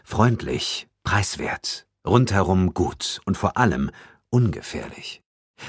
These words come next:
Denn das spielte immer eine Rolle, wenn man seine halbwüchsige Tochter zu einem Abend mit Live-Musik mitnahm. Jedenfalls für Michelle Cooper. Ungefährlich im Hinblick auf die Band und ihre Musik,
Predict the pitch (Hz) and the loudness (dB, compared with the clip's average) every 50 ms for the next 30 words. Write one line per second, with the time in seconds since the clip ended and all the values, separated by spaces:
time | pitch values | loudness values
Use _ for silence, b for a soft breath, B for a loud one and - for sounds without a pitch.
0 | B - 98 95 92 95 98 95 - - 98 95 87 - 92 80 98 98 95 85 | B 2 4 4 6 4 4 2 0 0 0 0 0 0 0 0 2 2 2 2
1 | 95 101 104 95 90 113 120 104 82 73 78 76 73 76 76 71 - 76 71 71 | 2 2 2 2 4 4 4 2 2 0 -2 -2 -2 -2 -2 -2 -2 -2 -2 -2
2 | 69 65 85 92 90 - - - 78 - - - - 73 - - 85 82 - - | -2 0 0 0 0 0 -2 -6 -6 -6 -6 -6 -6 -6 -6 -4 -6 -6 -6 -6
3 | 76 69 - - 58 65 69 69 - - 67 76 78 - 73 64 60 65 - 65 | -8 -8 -6 -6 -6 -4 -4 -6 -4 -2 0 0 0 0 -2 -6 -10 -10 -6 -4
4 | 69 78 87 - - - - - - - - - - - - - 62 - - - | -2 -2 -2 -2 -6 -10 -12 -12 -12 -12 -12 -14 -14 -14 -10 -8 -8 -6 -6 -8
5 | - - _ _ _ _ _ _ _ _ _ _ _ _ _ _ _ _ - 87 | -10 -14 _ _ _ _ _ _ _ _ _ _ _ _ _ _ _ _ 2 4
6 | 98 95 98 95 - - 95 95 92 - - - - 92 90 87 85 85 80 - | 4 6 4 2 2 2 2 2 2 0 -2 -2 2 2 4 4 4 2 0 0
7 | - 90 87 - - - 120 117 - - - - - - - _ _ _ _ _ | -2 -2 -2 -2 -2 -4 -4 -4 -4 -8 -12 -12 -12 -14 -20 _ _ _ _ _
8 | _ _ _ B B B B B B B - 104 110 113 110 110 - - 120 127 | _ _ _ B B B B B B B 2 4 6 6 6 4 2 2 0 2
9 | 120 127 - - - 80 101 95 92 95 110 113 90 98 92 - 78 87 - - | 2 0 -2 -4 -2 0 0 2 4 4 4 4 4 2 0 0 -4 -6 -4 -4
10 | 87 76 - 95 95 92 92 95 90 - - 92 90 87 - - 87 80 82 82 | -2 0 2 2 4 4 2 2 0 -2 -2 -2 -2 -2 -2 -4 -4 0 0 2
11 | 82 80 73 95 110 104 - - | 2 2 2 4 4 2 2 0